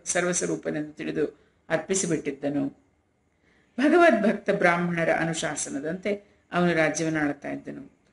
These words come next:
ಅವನು ಧನ್ವ ಎಂಬ ಮರುಭೂಮಿಯಲ್ಲಿ ಸರಸ್ವತಿಯ ನದಿಯ ಪ್ರವಾಹಕ್ಕೆ ಎದುರಾಗಿ ವಸಿಷ್ಠ, ಅಸಿತ, ಗೌತಮ ಮೊದಲಾದ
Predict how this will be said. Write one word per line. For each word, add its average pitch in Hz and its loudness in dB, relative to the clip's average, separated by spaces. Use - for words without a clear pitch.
ಅವನು 175 4
ಧನ್ವ 180 2
ಎಂಬ 175 -2
ಮರುಭೂಮಿಯಲ್ಲಿ 170 0
ಸರಸ್ವತಿಯ 277 6
ನದಿಯ 185 4
ಪ್ರವಾಹಕ್ಕೆ 165 2
ಎದುರಾಗಿ 170 -2
ವಸಿಷ್ಠ, 190 4
ಅಸಿತ, 180 0
ಗೌತಮ 160 0
ಮೊದಲಾದ 156 0